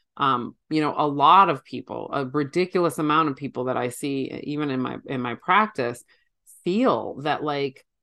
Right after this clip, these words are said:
celebrating success is, is equal to resting on your laurels so that you don't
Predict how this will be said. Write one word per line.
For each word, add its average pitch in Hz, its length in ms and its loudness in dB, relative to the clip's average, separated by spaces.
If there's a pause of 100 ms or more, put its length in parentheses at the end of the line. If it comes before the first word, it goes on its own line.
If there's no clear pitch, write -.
(580)
celebrating 175 760 2
success 160 720 -2
is, 147 380 -2
is 139 300 -2
equal 175 380 0
to 139 480 -4 (320)
resting 160 520 -4
on 147 140 0
your 131 160 -2
laurels 131 720 -2
so 160 140 -4
that 143 160 -2
you 147 140 -4
don't 165 580 0